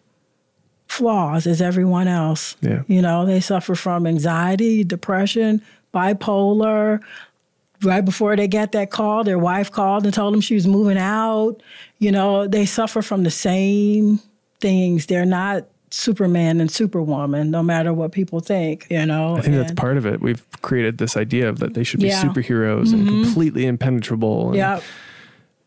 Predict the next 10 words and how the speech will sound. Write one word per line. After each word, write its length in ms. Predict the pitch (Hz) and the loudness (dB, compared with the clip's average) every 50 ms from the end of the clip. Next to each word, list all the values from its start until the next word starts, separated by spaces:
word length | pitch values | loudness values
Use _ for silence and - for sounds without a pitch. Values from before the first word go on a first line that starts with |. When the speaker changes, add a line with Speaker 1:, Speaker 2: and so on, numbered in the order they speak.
| _ _ - | _ _ -4
Speaker 2:
yeah, 240 | - 107 120 117 123 | -2 0 0 0 0
it's 140 | 120 - - | -2 -2 -2
not 120 | 123 113 | -2 0
real. 380 | 107 120 139 135 101 - - - _ - | 0 0 0 0 -2 -4 -6 -10 _ -6
Turns 240 | - 131 120 - | -2 0 0 2
out 140 | 113 110 104 | 2 0 0
everybody 440 | 110 117 131 120 104 107 104 104 104 | 0 0 0 0 0 0 -2 0 0
on 140 | 104 104 104 | 0 0 0
this 160 | 104 104 - | -2 -2 -4
planet, 420 | - - 104 98 98 98 - - | -4 -4 -2 0 0 -2 -2 -4